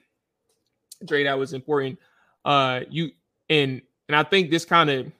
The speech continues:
expands the conversation, so we can move on from Cole if, if, if we aren't do-, if we're, if we're done there. But you mentioned, Dre, like, they're unproven commodities, and I also don't know if Cole, like,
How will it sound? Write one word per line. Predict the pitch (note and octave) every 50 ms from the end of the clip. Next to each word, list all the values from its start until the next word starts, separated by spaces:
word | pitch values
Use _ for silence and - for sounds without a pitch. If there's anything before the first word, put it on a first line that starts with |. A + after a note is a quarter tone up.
| _ _ -
expands | D#3 D3 - - - D#3 D#3 D#3 D3
the | D3
conversation, | - E3 D#3+ D#3+ D3+ C#3+ - D#3+ D#3 C#3+ D3+ C#3+
so | C#3+ C3+
we | D3 D#3
can | D#3 D3 C#3+
move | D3 D#3 D3 B2+
on | C#3 C#3 C#3+ C#3
from | C3+ - C#3 C3+ C3
Cole | - - D3 C#3+ C#3+ C#3 C#3
if, | C3 B2+ B2+ - _ _ _ _ _ _ _ _ _ _ _ -
if, | - D3 D3 C#3+ - -
if | D3 D3 B2+
we | B2+ C#3+ C#3+ - -
aren't | C#3 D3+ D#3 - - C#3+
do-, | C3 C#3+ C#3 - -
if | D#3 D3 -
we're, | C3 C#3+ C#3 B2+ A#2+ - _ -
if | D3 C#3+ C#3+
we're | C#3+ C3+ C3
done | A#2 B2 C#3 D#3 E3 D#3+ D3
there. | C#3 C#3 C3+ C3+ B2+
But | B2+ C#3 C3 B2+ B2 - _ _ _ _ _ -
you | C3 C3
mentioned, | B2+ D3 F3+ G3 F#3 - - E3 D#3 D3 C#3 C3+ C3 A#2+
Dre, | C3 C#3 D3 C#3+ C#3+ C#3 C3+ C3+ C3 B2+ B2+ - _ _ _ _ _ _
like, | - C3+ C3 B2 A#2+ A2+ - _ _ _ _ _ _ _ _ _ _ _ _ _ _ _ _ _ _ _ _ _ _ _ _ _ _
they're | - E3+ G#3+ B3
unproven | G#3 A#3+ A3 - A#3 A#3+ A3 G3 F#3
commodities, | - E3+ D#3+ F3+ G3 G3+ G3 G3 G#3 G3+ G3 G3 - - - _ _ _ _ -
and | D3 D3+
I | D3+
also | C3+ F3+ G#3 A3 - A3 G#3+ G3+ F#3 E3 B2 - D3+
don't | D#3+ E3+ F3+ E3+ D3
know | D#3 E3 E3 D#3+ D3
if | C3+ C#3
Cole, | - - E3 D#3+ D#3+ E3 E3 D3+ A#2+
like, | B2 B2+ B2+ -